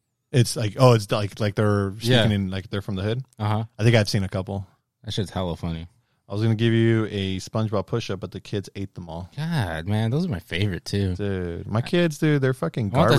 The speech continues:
Speaker 1: garbage
Speaker 2: SpongeBob
Speaker 1: disposals.
Speaker 2: ice cream with the fucking crooked eyes and shit. <laughs>
Speaker 1: You know, they don't put, uh, they don't, uh, give gumballs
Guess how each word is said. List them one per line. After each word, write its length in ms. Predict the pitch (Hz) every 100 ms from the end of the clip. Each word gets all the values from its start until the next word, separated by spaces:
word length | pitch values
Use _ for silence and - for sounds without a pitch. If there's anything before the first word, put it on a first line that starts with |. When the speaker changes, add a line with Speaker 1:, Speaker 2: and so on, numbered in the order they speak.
| 107
Speaker 1:
garbage 20 |
Speaker 2:
SpongeBob 420 | 143 135 139 131
Speaker 1:
disposals. 40 | 92
Speaker 2:
ice 160 | 120 123
cream 280 | - 139
with 100 | 135
the 80 | 110
fucking 300 | - 120 110
crooked 260 | - - 120
eyes 280 | 113 123 123
and 140 | 135
shit. 200 | 143 151
<laughs> 100 | 110 - _ _ - - - - _ _ _ -
Speaker 1:
You 60 | 214
know, 120 | 294
they 80 | 302
don't 160 | 277
put, 320 | 285 165 117
uh, 240 | 139 147 139
they 80 | 175
don't, 280 | 240 214
uh, 280 | 156 147 135
give 180 | 123 156
gumballs 600 | 131 160 214 277 - -